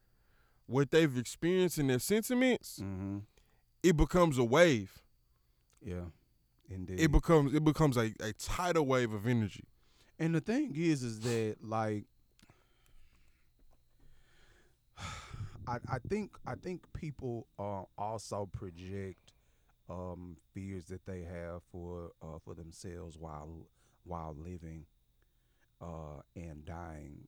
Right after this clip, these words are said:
Speaker 2: that kinda get projected, uh, outwardly.
Speaker 1: Yeah.
Speaker 2: And what I mean by that is, um,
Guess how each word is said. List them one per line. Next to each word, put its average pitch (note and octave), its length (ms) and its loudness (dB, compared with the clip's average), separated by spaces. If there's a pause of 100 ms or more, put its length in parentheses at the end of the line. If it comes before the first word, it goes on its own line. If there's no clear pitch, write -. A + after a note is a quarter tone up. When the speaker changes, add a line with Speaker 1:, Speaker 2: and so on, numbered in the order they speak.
Speaker 2:
that E2+ 200 -10
kinda D#2+ 300 -10
get E2 300 -14
projected, D#2 680 -14 (140)
uh, G1+ 220 -14 (160)
outwardly. - 520 -14 (400)
Speaker 1:
Yeah. A#2 180 0 (120)
Speaker 2:
And F2+ 140 -6
what G2 120 -4
I F2+ 100 -6
mean A#2 280 -6
by D#2+ 160 -6
that D#2 260 -8
is, D2 380 -14 (480)
um, D#2+ 680 -8